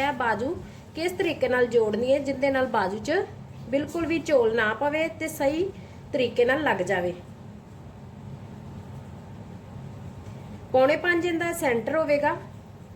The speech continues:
ਇੱਕ ਇੰਚ ਆਪਾਂ ਉੱਪਰ ਨੂੰ ਕਰ ਲੈਣਾ। ਇਸ ਤਰ੍ਹਾਂ ਆਪਾਂ ਬਾਜੂ ਬਿਲਕੁਲ ਸਹੀ ਤਰੀਕੇ ਨਾਲ ਕਟਿੰਗ ਕਰ ਲਾਂਗੇ। ਨੀਚਿਓਂ ਇਹਦੀ ਸਾਢੇ ਪੰਜ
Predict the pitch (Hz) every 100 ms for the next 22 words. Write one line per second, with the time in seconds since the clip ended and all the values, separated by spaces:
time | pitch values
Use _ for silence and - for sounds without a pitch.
0 | - - - - 277 285 359 349 349 330
1 | 302 294 - 277 302 277 208 214 226 349
2 | - - - - - - 262 262 320 339
3 | 330 285 277 240 277 269 294 294 320 -
4 | 311 330 339 269 - 233 240 240 220 262
5 | 320 - - - 233 220 240 302 349 349
6 | - - - - - - - - - -
7 | - - - - - - - - - -
8 | - - - - - - - - - -
9 | - - 262 262 339 359 359 339 359 359
10 | 320 285 285 370 339 277 269